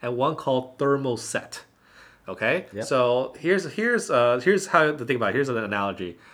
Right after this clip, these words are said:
Speaker 1: A thermoplastic is kind of like ice and water, and it's interchangeable, right? So when it's, when the plas-, when a thermoplastic is cold enough, it will become a solid.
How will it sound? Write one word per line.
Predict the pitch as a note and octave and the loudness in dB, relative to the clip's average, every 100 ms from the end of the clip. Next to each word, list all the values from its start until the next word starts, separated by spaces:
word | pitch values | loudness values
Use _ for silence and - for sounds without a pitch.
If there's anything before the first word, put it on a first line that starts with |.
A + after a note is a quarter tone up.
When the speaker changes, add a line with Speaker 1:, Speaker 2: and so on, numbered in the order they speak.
| - - | -16 -12
Speaker 1:
A | |
thermoplastic | - - A3+ C4+ C4 - D3+ C#3+ - D3+ | -4 4 6 6 4 4 4 4 -2 -8
is | G#2+ | -8
kind | - C#3+ | -2 0
of | D#3+ | 2
like | C#3 A2+ - | 2 0 -2
ice | A#2+ C3 | -2 -2
and | - G#2 | -6 -10
water, | G2+ G2 - - _ _ _ - _ _ _ _ _ | -4 -2 -2 -8 _ _ _ -20 _ _ _ _ _
and | B2 | -4
it's | - | -4
interchangeable, | C#3 C3 C#3+ C3 G#2+ - _ | -6 -4 -2 -2 -4 -12 _
right? | G#2 A2 | -8 -8
So | A2+ A#2 A2+ - | -6 -10 -10 -4
when | D#3+ | -4
it's, | F3 - - - - - | -4 -8 -14 -20 -20 -10
when | C3+ | -4
the | C#3 | -4
plas-, | - A#3 - | 2 2 4
when | D#3+ | 2
a | D3 | 0
thermoplastic | G#3 A#3+ A3+ F3 D#3 D3 | 0 0 2 2 0 -2
is | A#2 - | -6 -8
cold | - B3+ | 0 2
enough, | F3+ G2+ - - - | 2 0 -2 -6 -4
it | E3+ | 0
will | D#3 | 0
become | B2+ D#3+ | -2 -4
a | B2+ | -6
solid. | - F3 E3+ - - | -2 0 0 -2 -8